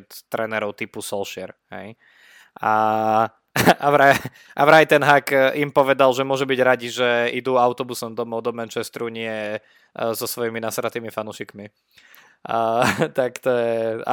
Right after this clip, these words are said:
na druhý deň o deviatej ráno okamžite tréning a ide sa na to. Čiže ja verím, proste, alebo chcem veriť možno viac v tejto chvíli, však uvidí sa, ale chcem veriť, že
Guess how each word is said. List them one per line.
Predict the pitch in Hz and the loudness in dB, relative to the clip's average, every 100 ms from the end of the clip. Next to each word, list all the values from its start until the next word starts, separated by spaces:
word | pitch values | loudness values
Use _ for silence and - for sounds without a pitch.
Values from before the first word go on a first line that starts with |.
| 135 | -2
na | 147 135 | 0 0
druhý | 131 123 | 2 -2
deň | 120 120 117 120 | 0 0 0 -2
o | |
deviatej | 123 117 113 117 | -2 -2 -2 -2
ráno | 110 110 110 107 | -2 -2 -4 -8
okamžite | 107 107 107 - | -10 -10 -16 -16
tréning | - 107 98 104 | -14 -12 -12 -14
a | 107 107 | -12 -12
ide | 107 | -10
sa | 104 | -10
na | 101 | -10
to. | 104 | -12
Čiže | - 110 113 110 - - _ _ _ _ | -12 -6 -4 -4 -8 -20 _ _ _ _
ja | 127 123 | 0 2
verím, | 143 160 180 151 151 151 160 147 | 6 8 8 4 -2 -2 -4 -10
proste, | - 131 - | -6 -6 -4
alebo | 131 123 - | -8 -8 -6
chcem | - 156 | -4 -2
veriť | 139 123 113 107 | -2 -6 -6 -12
možno | 104 110 | -16 -14
viac | 104 107 - | -10 -10 -10
v | 110 | -12
tejto | 104 - | -12 -12
chvíli, | 107 107 | -12 -12
však | - - - | -14 -18 -14
uvidí | 117 113 107 98 | -12 -12 -14 -16
sa, | - 110 127 147 | -14 -12 -12 -14
ale | 110 104 107 107 _ - | -14 -12 -12 -14 _ -14
chcem | - 120 | -10 -6
veriť, | 117 117 113 | -4 -2 -4
že | - 117 | -4 -4